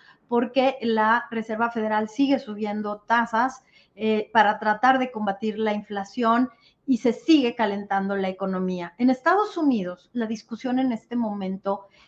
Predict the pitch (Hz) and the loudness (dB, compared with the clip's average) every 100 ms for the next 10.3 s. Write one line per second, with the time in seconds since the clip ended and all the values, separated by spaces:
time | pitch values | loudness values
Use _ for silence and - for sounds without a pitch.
0 | - 240 247 240 - _ _ _ _ _ | -2 2 4 2 -8 _ _ _ _ _
1 | - 349 381 - - 277 269 233 208 - | 0 4 4 2 4 8 8 6 -2 -8
2 | 214 208 202 240 240 208 - 196 208 196 | -6 -6 -2 0 0 0 -4 -6 -2 -2
3 | 190 185 185 214 240 240 370 - _ _ | 0 0 -2 0 0 0 -4 -8 _ _
4 | _ _ _ _ _ _ _ _ _ 233 | _ _ _ _ _ _ _ _ _ 2
5 | 262 262 269 226 214 214 202 196 208 247 | 4 6 4 2 -2 -2 -2 -4 -6 -4
6 | 240 269 233 214 202 214 277 302 - 240 | -2 -2 -2 -4 -2 -2 -2 -4 0 2
7 | 277 285 226 - 233 233 277 269 220 233 | 2 0 -8 -2 0 2 2 2 -2 -2
8 | 247 277 - 226 220 240 220 220 226 240 | 0 0 -2 -6 -4 -4 -4 -4 -2 0
9 | 247 285 - _ _ _ 196 233 233 226 | 0 -2 -8 _ _ _ -2 2 2 2
10 | 208 - | 0 -4